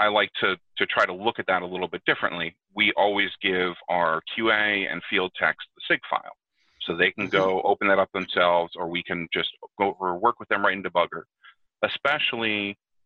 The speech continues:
Speaker 1: in the initial phases of working with somebody, whether we have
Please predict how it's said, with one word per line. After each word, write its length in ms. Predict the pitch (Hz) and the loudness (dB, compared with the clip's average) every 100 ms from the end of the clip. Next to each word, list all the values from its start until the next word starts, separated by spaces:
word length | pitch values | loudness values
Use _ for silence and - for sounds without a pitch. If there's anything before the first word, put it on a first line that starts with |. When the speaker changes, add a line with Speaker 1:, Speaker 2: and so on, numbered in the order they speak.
| _ | _
Speaker 1:
in 260 | 110 104 95 | -2 0 0
the 300 | 92 90 87 - | 0 0 -2 -2
initial 500 | 95 107 131 - 101 - | 0 0 0 0 -2 0
phases 380 | 90 87 87 87 | 0 0 -4 -8
of 100 | 87 | -2
working 300 | 87 - 85 | -2 -2 -6
with 120 | 80 | -4
somebody, 300 | 90 85 82 | -4 -2 -2
whether 240 | 82 82 82 | -2 -4 -4
we 120 | 82 | -4
have 200 | 80 | -2